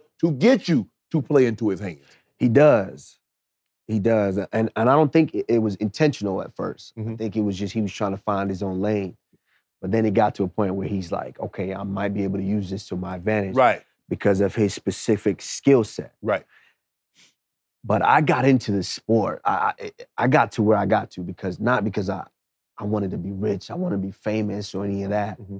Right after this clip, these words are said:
Speaker 2: That came later.
Speaker 1: Right.
Speaker 2: But I got into it because of competition.
Speaker 1: Right.
Speaker 2: I wanted to be the best at it.
Speaker 1: Okay.
Speaker 2: And so studying all the greats and, and learning what it takes to be the best at it is, is,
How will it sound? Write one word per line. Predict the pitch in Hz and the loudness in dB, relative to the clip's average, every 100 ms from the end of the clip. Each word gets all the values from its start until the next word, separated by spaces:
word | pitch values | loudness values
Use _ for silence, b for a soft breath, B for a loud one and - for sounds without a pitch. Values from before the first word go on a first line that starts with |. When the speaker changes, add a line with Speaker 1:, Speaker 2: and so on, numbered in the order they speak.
| - | -2
Speaker 2:
That | 131 - | -2 0
came | 127 98 | -2 2
later. | 117 107 90 - | 4 2 -2 -8
Speaker 1:
Right. | 107 95 - _ _ _ | -4 -4 -6 _ _ _
Speaker 2:
But | 92 | 0
I | 117 | 2
got | 127 113 | 2 2
into | 110 - 101 | 0 0 -2
it | 90 | -2
because | 98 95 | -4 -4
of | 90 | -4
competition. | - 90 82 - 90 - _ 107 | -8 -10 -8 -6 -6 -8 _ -8
Speaker 1:
Right. | 98 76 _ _ - | -6 -8 _ _ -2
Speaker 2:
I | |
wanted | 110 101 92 | 0 0 -2
to | 85 | -6
be | 85 | -8
the | - | -8
best | - - - | -10 -10 -12
at | - - | -16 -14
it. | |
Speaker 1:
Okay. | - - _ _ _ _ _ _ _ | -14 -14 _ _ _ _ _ _ _
Speaker 2:
And | - 73 | -8 -4
so | 98 85 73 | -2 -2 -6
studying | - 120 123 120 | -2 2 6 6
all | 117 | 6
the | 107 | 4
greats | 95 107 113 101 | 2 4 2 0
and, | 98 90 | -6 -6
and | 95 101 | -2 0
learning | 117 117 110 104 95 85 _ _ _ | 2 2 0 -2 -6 -10 _ _ _
what | 98 107 | 0 0
it | 90 | 0
takes | - 143 - | 0 0 0
to | 98 | -6
be | 95 | -6
the | 95 | -8
best | - 107 - | -10 -12 -10
at | 87 - | -14 -14
it | - - | -20 -16
is, | 95 - | -16 -10
is, | 95 | -10